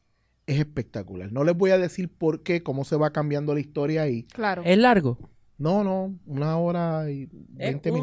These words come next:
Speaker 1: minutos.
Speaker 3: hora y ya.
Speaker 1: Una hora, veinte minutos, algo así.
Speaker 2: Eso
Speaker 1: Pero
Speaker 2: está bueno.
Speaker 3: Sí, exacto.
Speaker 1: Sí, sí, sí, está súper cómodo. Y te enseña el, en cierto, el, lo que quiere hacer el documental es enseñarte la soledad de la gente de, de la tercera edad.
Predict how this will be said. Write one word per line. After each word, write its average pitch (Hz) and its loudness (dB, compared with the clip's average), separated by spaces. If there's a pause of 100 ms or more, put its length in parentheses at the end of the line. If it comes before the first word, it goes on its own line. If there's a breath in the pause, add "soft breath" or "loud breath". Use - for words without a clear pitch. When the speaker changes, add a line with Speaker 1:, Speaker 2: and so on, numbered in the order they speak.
Speaker 1:
minutos. 254 2
Speaker 3:
hora 247 2
y 143 0
ya. 160 -6
Speaker 1:
Una 139 -4
hora, 165 2
veinte 143 -2
minutos, 131 -6
algo 117 -6
así. 101 -12 (680)
Speaker 2:
Eso - -16
Speaker 1:
Pero 185 10
Speaker 2:
está 190 12
bueno. 214 4
Speaker 3:
Sí, 190 -4
exacto. - -12
Speaker 1:
Sí, 202 2
sí, 202 0
sí, 202 -4
está 170 -2
súper 185 2
cómodo. 196 6 (1080 soft breath)
Y 170 2
te 170 2
enseña 165 2 (400)
el, 123 -2
en 127 -4
cierto, 147 -2 (380)
el, 151 -6
lo 151 6
que 147 0
quiere 185 4
hacer 208 2
el 214 2
documental 190 2
es 170 2
enseñarte 170 -2
la 127 -2
soledad 117 -2
de 123 -2
la 101 -8
gente 101 -8
de, 107 -6
de 107 -14
la 104 -12
tercera 98 -14
edad. 78 -18